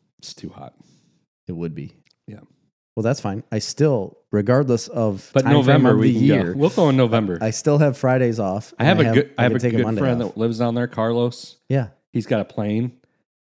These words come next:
Speaker 1: and last time we were there, it's, like, a eight passenger plane. He's like, "You guys wanna go for a ride?" I'm like, "Yeah."
Speaker 2: Yes, of
Speaker 1: We
Speaker 2: course.
Speaker 1: flew up and down the coast of Mexico. We flew, like, up by Cuba. We looked at Cuba. We flew back. It's like, "You wanna go to Cuba?" I'm like,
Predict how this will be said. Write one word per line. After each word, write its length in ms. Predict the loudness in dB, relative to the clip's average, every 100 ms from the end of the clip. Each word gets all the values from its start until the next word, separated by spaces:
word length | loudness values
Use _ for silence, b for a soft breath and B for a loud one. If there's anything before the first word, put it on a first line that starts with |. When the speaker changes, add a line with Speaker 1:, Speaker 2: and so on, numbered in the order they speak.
| _
Speaker 1:
and 180 | -8 -8 -8 -4
last 300 | 0 0 -2
time 120 | -2
we 100 | 0
were 80 | 0
there, 400 | 0 0 -4 -6
it's, 120 | -6
like, 120 | -4 -4
a 240 | -4 -8 _ _ _
eight 180 | -6 -4
passenger 440 | -2 -4 -4 -8 -10
plane. 340 | -8 -8 -8 -12 b b b -10
He's 100 | -8
like, 100 | -4
"You 80 |
guys 220 | -4 -4 -6
wanna 160 | -6
go 80 | -6
for 100 | -6
a 40 | -6
ride?" 240 | -6 -6
I'm 80 | -10
like, 180 | -12 -8
"Yeah." 200 | -8 -4
Speaker 2:
Yes, 300 | -2 -2 -4
of 60 | -12
Speaker 1:
We 80 |
Speaker 2:
course. 280 | -6 -6 -6
Speaker 1:
flew 260 | -8 -2 0
up 120 | 0
and 60 | -2
down 100 | -2
the 80 | -2
coast 300 | -2 -2 -2
of 60 |
Mexico. 340 | -6 -6 -4 -2
We 80 |
flew, 360 | -4 -8 -6 -4
like, 200 | -4 -4
up 260 | -8 -14 _ -12
by 120 | -10
Cuba. 760 | -10 -8 -6 -2 -2 0 -4 -8 _
We 80 | -8
looked 180 | -8
at 120 | -10 -6
Cuba. 480 | -2 0 0 -2
We 60 | -6
flew 200 | -8 -8
back. 380 | -6 -6 -8 -12 _ _
It's 120 | -20
like, 220 | -20 -20 _ _ _
"You 100 | -4
wanna 160 | -4
go 140 | -2 -4
to 80 | -4
Cuba?" 340 | -6 -6 -8 -8
I'm 80 | -8
like, 240 | -8 -12